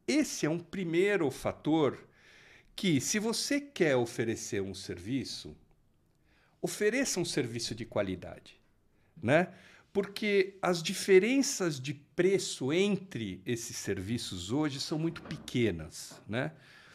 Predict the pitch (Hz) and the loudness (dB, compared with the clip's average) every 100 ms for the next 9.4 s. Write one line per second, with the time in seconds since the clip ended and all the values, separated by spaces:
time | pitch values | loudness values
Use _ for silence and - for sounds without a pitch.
0 | _ _ - 180 185 277 247 170 117 113 | _ _ -4 -2 0 -2 0 0 0 -2
1 | 156 175 147 117 139 - 107 92 - 120 | -2 -2 -2 0 -2 -4 -8 -10 -8 -4
2 | 120 110 101 92 92 87 76 - - - | -4 -4 -6 -6 -6 -6 -8 -14 -20 -20
3 | _ - 104 139 - - - - - - | _ -10 -8 -8 -10 -20 -20 -20 -20 -20
4 | _ _ - 196 170 147 123 107 - - | _ _ 0 2 8 8 8 4 -2 -6
5 | 175 170 247 - 262 233 - 185 123 214 | -4 -2 -2 -2 -2 -2 -2 -4 -2 0
6 | 294 247 143 - - 113 - - 76 80 | 2 4 2 0 -2 -4 -4 -8 -10 -8
7 | 95 117 90 80 - _ _ _ _ _ | -4 -4 -6 -10 -16 _ _ _ _ _
8 | _ - 156 165 - 170 160 156 147 143 | _ 0 2 2 2 6 6 6 -2 -4
9 | - - 104 85 | -8 -6 -4 -6